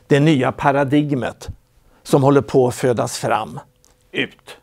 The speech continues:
Hur kan det nya sättet att se på oss själva, på samhället och världen gestalta sig? Ett sätt, ett mindset som hjälper oss att realisera potentialen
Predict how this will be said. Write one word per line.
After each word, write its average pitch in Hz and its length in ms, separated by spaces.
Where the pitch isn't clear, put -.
Hur 202 240
kan 180 180
det 160 80
nya 185 440
sättet - 680
att - 180
se 156 320
på 143 180
oss 127 120
själva, 143 540
på 135 140
samhället 127 960
och - 380
världen 123 520
gestalta 139 640
sig? - 260
Ett - 140
sätt, - 600
ett - 160
mindset 170 840
som 156 220
hjälper 151 540
oss 110 440
att 131 220
realisera 143 760
potentialen 139 1040